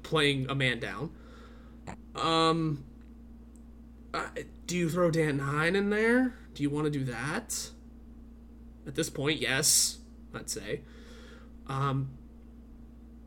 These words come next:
but it's infuriating because also, okay, fine, then slip all three of those guys or keep Kapanen on the third line and bump Carter and McGinn down to the fourth. Okay, first of all, hold to that, Mike. We saw this experiment once, didn't go well.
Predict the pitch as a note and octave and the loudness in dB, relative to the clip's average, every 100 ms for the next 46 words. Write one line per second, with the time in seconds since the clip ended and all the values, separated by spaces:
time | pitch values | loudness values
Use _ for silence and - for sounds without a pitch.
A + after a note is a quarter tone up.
0 | - - E3+ E3 F3+ C3+ C4+ E4 F#3 D3 | 0 6 6 6 2 4 6 6 8 6
1 | D3+ D#3 E3+ E3 G3 B3+ - D#3 G#3+ A3 | 4 2 0 2 4 4 6 4 4 4
2 | A#3 D4+ D3+ A2+ - G3 G#3 - F#3+ F#3 | 2 2 2 0 4 6 6 6 0 4
3 | F3+ E3+ D#3+ C#3+ C#3 C#3 C3+ - G#3+ D4+ | 6 8 6 6 2 2 0 4 4 4
4 | - G3 - D3 F3 F3 D#3 C#3 A#2 C#3+ | 0 -6 -2 2 2 2 0 0 -2 -2
5 | C#3+ D3+ G#2+ C#3+ C3+ C#3 C#3+ - - - | -2 -2 -4 -2 -2 -2 -4 -12 -18 -16
6 | - C#3+ D#3+ - - D#3+ E3 E3+ D3+ D3+ | -4 0 0 -2 0 4 6 6 4 4
7 | D3+ D3 C#3+ C#3 D3+ D#3+ - G2+ - - | 4 4 4 2 2 0 4 4 4 -2
8 | - - - - - - - - - - | -14 -18 -18 -18 -18 -18 -18 -18 -18 -2
9 | E3+ G#3 C#3+ D3 F#3+ - D3+ C#3+ F3 E3+ | 2 4 4 4 2 2 0 4 4 4
10 | - E3+ C3 B2 D#3 D#3 C3+ F3 E3 D3 | 6 6 6 4 2 2 0 2 2 2
11 | - - D#3 C#3+ C3 D#3 D3+ D3 - C#3+ | -2 4 4 4 2 2 0 0 0 0
12 | C#3+ C#3+ A#2+ A#2 | 2 2 0 -4